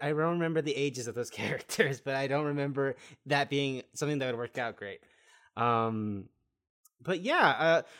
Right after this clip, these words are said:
one of my favorite responses here, and is, I, I've never ran into this game, is someone, a very specific memory. Uh, it says, uh, obviously they're anonymous.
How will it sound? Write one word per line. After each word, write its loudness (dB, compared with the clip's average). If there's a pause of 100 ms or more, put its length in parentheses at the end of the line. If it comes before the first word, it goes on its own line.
one 2
of 6
my 6
favorite 6
responses 0
here, 2
and 0
is, -4 (120)
I, -2
I've 6
never 8
ran 4
into 0
this -2
game, 0
is -2
someone, 2
a 2
very 6
specific 6
memory. 2 (360)
Uh, 8
it 2
says, 8
uh, 6
obviously 4
they're 0
anonymous. 0